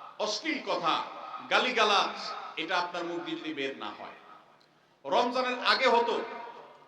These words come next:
রমজান মাসে আপনি তওবা করেছেন, রমজানের পরেও এই সংগ্রামে আপনি জিতে আছেন, টিকে আছেন, আপনার মুখ দিয়ে কোনো অন্যায় হয় না, তার মানে হলো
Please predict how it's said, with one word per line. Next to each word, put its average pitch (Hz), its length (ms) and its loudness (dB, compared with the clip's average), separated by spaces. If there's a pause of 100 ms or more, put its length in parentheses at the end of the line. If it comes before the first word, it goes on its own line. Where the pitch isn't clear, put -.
(140)
রমজান 233 420 4
মাসে 247 280 2
আপনি 226 300 0
তওবা 220 280 4
করেছেন, 214 460 0 (420)
রমজানের 214 520 2
পরেও 254 340 4
এই 269 180 2
সংগ্রামে 220 540 0
আপনি 190 380 -2 (560)
জিতে 180 280 -2
আছেন, 160 340 0 (600)
টিকে 294 280 2
আছেন, 233 340 6 (460)
আপনার 220 320 2
মুখ 233 160 0
দিয়ে 233 260 0
কোনো 226 180 0
অন্যায় 214 420 2
হয় 220 320 8
না, 247 160 8 (640)
তার 196 160 2
মানে 208 220 0
হলো 208 320 2